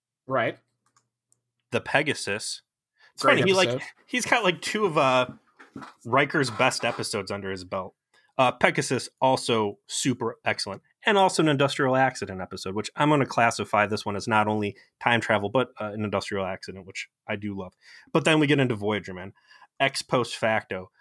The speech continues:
Speaker 2: The o-,
Speaker 1: Ugh.
Speaker 2: origin of Detective Tuvok, fucking terrible.
Speaker 1: The origin, the, also the origin of the shitheads.
Speaker 2: Yes.
Speaker 1: Like, that was where the shit on your head makeup thing, that's where that was born.
Speaker 2: Dreadnought, which is one of the terrible entries into the, uh, B'Elanna Torres,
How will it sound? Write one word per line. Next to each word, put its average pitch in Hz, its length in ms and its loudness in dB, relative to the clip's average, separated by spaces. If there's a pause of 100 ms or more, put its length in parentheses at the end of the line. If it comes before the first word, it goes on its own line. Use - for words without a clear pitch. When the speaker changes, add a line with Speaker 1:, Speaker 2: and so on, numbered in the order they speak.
(200)
Speaker 2:
The 120 200 0
o-, 175 60 4 (100)
Speaker 1:
Ugh. 123 160 -4
Speaker 2:
origin 151 420 4
of 120 140 0
Detective 123 520 0
Tuvok, 104 380 -2 (180)
fucking 117 360 -4
terrible. 104 460 -2
Speaker 1:
The 180 180 -2
origin, 277 320 2
the, 220 80 0
also 277 240 0
the 185 120 0
origin 175 300 2
of 156 80 -6
the 151 60 0
shitheads. - 760 -2 (120)
Speaker 2:
Yes. 113 180 2
Speaker 1:
Like, 147 200 2
that 170 180 2
was 185 160 2
where 170 240 4
the 160 120 0
shit 180 220 0
on 175 140 2
your 160 140 0
head 160 200 0
makeup 147 380 0
thing, 110 200 -2
that's 117 180 -4
where 143 80 2
that 143 100 2
was 139 140 0
born. 131 460 0 (600)
Speaker 2:
Dreadnought, 131 480 6
which 123 180 0
is 117 120 -4
one 131 100 6
of 127 60 4
the 123 60 2
terrible 123 440 2
entries 117 420 0
into 117 440 -4
the, 107 260 -2
uh, 101 200 -2
B'Elanna 107 440 0
Torres, 107 560 0